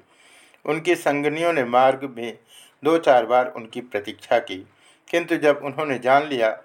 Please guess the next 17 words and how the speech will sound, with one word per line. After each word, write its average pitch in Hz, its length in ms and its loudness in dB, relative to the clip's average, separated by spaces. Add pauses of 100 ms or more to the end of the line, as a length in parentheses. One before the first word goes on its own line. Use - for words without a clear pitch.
(360)
कि 165 80 2
इस 160 100 0
धीमी 160 340 -2
चाल 131 320 2
से 143 160 -8
चलने 135 360 -2
पर 139 180 0
प्राण 127 400 0
जाने 117 320 0
की 127 160 -12
संभावना 110 580 0
है, 101 260 -6 (460)
विशेषकर 139 680 2 (380)
जब 156 180 0
श्री 147 240 -4
माँ 147 220 4
ने 117 200 -6